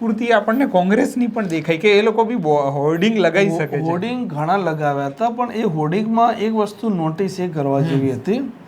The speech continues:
Speaker 2: કે કેટલાક એવા ચહેરાઓ હતા કે જે લોકો પાર્ટીના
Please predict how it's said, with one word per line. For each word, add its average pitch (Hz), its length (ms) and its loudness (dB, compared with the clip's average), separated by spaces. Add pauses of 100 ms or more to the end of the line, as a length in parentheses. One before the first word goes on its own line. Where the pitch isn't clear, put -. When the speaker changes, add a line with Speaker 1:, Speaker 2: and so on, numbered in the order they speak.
(880)
Speaker 2:
કે 247 300 4 (420)
કેટલાક 247 480 2
એવા 247 180 6
ચહેરાઓ 175 580 2
હતા 147 280 0 (840)
કે 226 360 2
જે 180 220 0
લોકો 196 240 0
પાર્ટીના 190 840 4